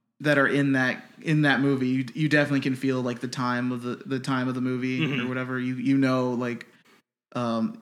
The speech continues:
Speaker 1: that, that obviously doesn't age well or,
Speaker 2: Mm-hmm.
Speaker 1: or, and stuff. And of course, like, I, I, you know, don't agree with th-, that kind of outlook.
Speaker 2: Right, I'm not saying
Speaker 1: But
Speaker 2: you do, for sure.
Speaker 1: in terms of antagonists, I don't necessarily see,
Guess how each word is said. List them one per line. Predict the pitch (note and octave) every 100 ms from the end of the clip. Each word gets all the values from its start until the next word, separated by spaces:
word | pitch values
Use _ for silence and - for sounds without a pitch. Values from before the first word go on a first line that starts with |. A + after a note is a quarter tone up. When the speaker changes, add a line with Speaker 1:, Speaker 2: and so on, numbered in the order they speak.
| -
Speaker 1:
that, | D3 C#3+ C3+ - - D#3
that | C3+ B2+ B2 -
obviously | C3 B2+ A#2+
doesn't | C3 C3
age | D3 D#3+
well | A#2+ A2 G#2+ -
or, | A#2+
Speaker 2:
Mm-hmm. | A#2 C#3+ D3
Speaker 1:
or, | B2 A#2
and | B2 B2
stuff. | A#2 A2+ A#2
And | A#2 A2+ - - -
of | B2+ C3+
course, | C3+ B2 A#2+
like, | A#2+ A2+ -
I, | A2 G#2+ B2
I, | A#2+ A#2+ - -
you | B2
know, | A#2
don't | A#2+ B2 A#2+
agree | A#2+ A#2
with | A#2 A2+ -
th-, | - A#2+ G2+ A2+
that | B2+ A#2
kind | B2 A2+
of | A2 - -
outlook. | B2 A2+ A#2+
Speaker 2:
Right, | D#3 A#2+ A2+
I'm | F#3
not | E3
saying | C3 C#3
Speaker 1:
But | C#3+
Speaker 2:
you | G#2+
do, | G2+
for | -
sure. | D#3
Speaker 1:
in | D#3+
terms | F#3+ G3
of | F#3
antagonists, | D#3 D3+ D#3+ E3+ D#3 C3+
I | - C#3+
don't | D3+
necessarily | C#3+ D3 D3 C#3+ C#3 B2+
see, | - C3+ C3+ C3 B2+